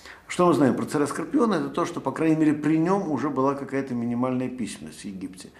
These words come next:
Но какая и для чего? Люди, которые работали у царя, так сказать, как бы мы бы сказали, в аппарате,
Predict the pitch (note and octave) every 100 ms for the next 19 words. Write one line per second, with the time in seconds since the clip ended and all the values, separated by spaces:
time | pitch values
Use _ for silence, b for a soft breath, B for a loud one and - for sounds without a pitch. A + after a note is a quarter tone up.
0 | B B - C3+ D#3 E3+ F3+ C#3 A2+ A#2+
1 | - C#3+ G#2 E2 - B B B A#2+ D#3
2 | F3+ F#3 - - - _ _ - C3 A#2+
3 | G#2+ B2 A#2+ B2+ G#2 F2 D#2+ E2 - _
4 | _ - G#2 - - - A2 G#2 F#2+ -
5 | - F#2 F2 - A2 F#2+ G#2 G#2 - G#2
6 | F2+ - A2+ - A#2 F#2+ F2 - C#3 -